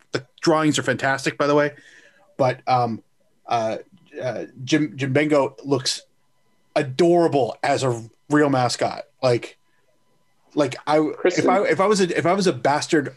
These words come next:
Speaker 1: opposition fan, I would not throw anything at it 'cause I wanna just hug it. It looks adorable.
Speaker 2: Kristen, as the, as the, uh,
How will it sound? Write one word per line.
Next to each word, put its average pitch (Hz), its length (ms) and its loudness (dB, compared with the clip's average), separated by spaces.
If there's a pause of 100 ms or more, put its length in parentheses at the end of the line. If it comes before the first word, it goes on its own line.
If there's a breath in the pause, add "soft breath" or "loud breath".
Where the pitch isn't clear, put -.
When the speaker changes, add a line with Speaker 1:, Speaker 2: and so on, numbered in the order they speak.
(140)
Speaker 1:
opposition 135 580 0
fan, 131 440 0
I 135 100 0
would 139 240 -2
not 135 320 -2 (400)
throw 135 520 0
anything 135 440 2
at 139 160 2
it 147 160 0 (180)
'cause 135 160 -2
I 123 180 0 (340)
wanna 139 220 2
just 123 180 -6
hug 113 180 -6
it. - 120 -14 (360)
It 139 140 -4
looks 143 180 -2
adorable. 117 480 -8 (960)
Speaker 2:
Kristen, 143 340 0
as 113 140 0
the, 113 100 4 (160)
as 110 160 2
the, 107 220 2
uh, 101 200 4